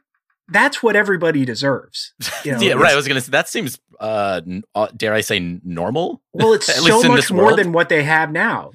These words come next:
Speaker 1: You know,
Speaker 2: I
Speaker 1: the
Speaker 2: know.
Speaker 1: living in closets, you know, making eight thousand dollars a year that, that they're, um, that they're used to living with. And, you know, you just think about,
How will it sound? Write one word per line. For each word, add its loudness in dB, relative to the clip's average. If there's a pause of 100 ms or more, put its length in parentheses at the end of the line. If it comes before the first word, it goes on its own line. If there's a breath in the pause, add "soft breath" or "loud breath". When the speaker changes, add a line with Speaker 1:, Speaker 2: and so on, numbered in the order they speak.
Speaker 1:
You 0
know, 2
Speaker 2:
I 2
Speaker 1:
the 0
Speaker 2:
know. 2
Speaker 1:
living 2
in 2
closets, 0
you -4
know, -2
making -2
eight 0
thousand 0
dollars 2
a -8
year 0
that, -2 (120)
that -4
they're, 0 (520 loud breath)
um, -6 (600)
that -8
they're 0
used -2
to -2
living 2
with. -10
And, -14
you -4
know, -4 (280)
you -12
just -6
think 2
about, 2